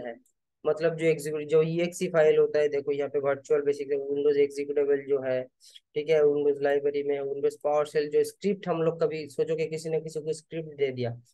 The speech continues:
और आपके system में download, अगर आपने उसको double click कर दिया, रन हो गया, वो भी ये scan करता है। ऑफिस में,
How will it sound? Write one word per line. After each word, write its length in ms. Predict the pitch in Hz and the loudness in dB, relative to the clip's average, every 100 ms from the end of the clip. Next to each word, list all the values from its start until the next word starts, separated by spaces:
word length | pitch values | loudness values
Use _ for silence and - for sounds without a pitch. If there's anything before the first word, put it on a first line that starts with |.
| _ 135 | _ -4
और 60 | |
आपके 200 | 147 147 | -4 -4
system 320 | 151 151 156 | -6 -4 -2
में 100 | 156 | 0
download, 340 | 147 147 147 143 | 2 2 2 2
अगर 180 | 143 143 | 0 0
आपने 180 | 147 | -2
उसको 160 | 147 147 | -2 0
double 280 | 147 139 139 | -2 -2 -2
click 240 | 143 139 | -4 -4
कर 80 | 135 | -4
दिया, 320 | 127 127 123 - 123 | -4 -6 -8 -10 -6
रन 160 | 120 | -4
हो 140 | 120 117 | -4 -6
गया, 160 | 117 - _ _ _ _ _ _ _ _ _ _ _ _ _ | -8 -10 _ _ _ _ _ _ _ _ _ _ _ _ _
वो 140 | 143 | 0
भी 160 | 160 165 | 0 2
ये 120 | 156 | 2
scan 300 | 156 156 143 147 | 4 0 0 -2
करता 200 | 147 143 | -4 -2
है। 60 | |
ऑफिस 340 | 143 147 160 156 | -2 -2 -8 -4
में, 220 | 143 | -6